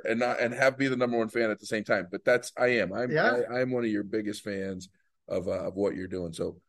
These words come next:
Speaker 1: you know, what is it? Why did you start it? And, uh, and what is your, what are your thoughts for the future now that you're ranked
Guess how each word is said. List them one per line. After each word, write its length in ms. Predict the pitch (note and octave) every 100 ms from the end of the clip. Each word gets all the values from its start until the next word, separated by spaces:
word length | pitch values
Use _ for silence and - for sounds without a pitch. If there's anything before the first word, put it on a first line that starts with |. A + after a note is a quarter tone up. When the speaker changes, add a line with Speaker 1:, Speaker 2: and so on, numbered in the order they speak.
| _ -
Speaker 1:
you 80 | F#2
know, 140 | - - F2+
what 180 | A2 C3
is 140 | C3
it? 140 | C#3 - - _ -
Why 220 | - A2
did 120 | C3+ B2+
you 80 | A#2+
start 360 | - B2 A2+
it? 100 | A#2 - _ _ _ -
And, 240 | F#2+ F#2 F#2
uh, 180 | F#2 -
and 160 | F#2
what 160 | G2 A2+
is 100 | C3+
your, 160 | G#2+ G#2
what 160 | G#2+
are 40 | A2
your 100 | G#2+
thoughts 260 | G#2+ G#2 -
for 80 | G2
the 60 |
future 280 | A#2 B2+ F2
now 260 | G2 A2+ B2
that 180 | A#2 C3
you're 140 | A2+
ranked 500 | A#2+ C3 F#2+ F2+